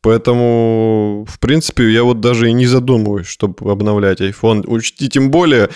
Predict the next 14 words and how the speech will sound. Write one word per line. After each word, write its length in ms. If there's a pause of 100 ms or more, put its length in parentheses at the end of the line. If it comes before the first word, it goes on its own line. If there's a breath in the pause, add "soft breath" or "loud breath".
(160 loud breath)
у 80
меня 260
на 100
нем 180
щас 240
все 260
есть, 400
все 160
приложения 640
для 160
банков, 480
например, 420
они 180
работают, 580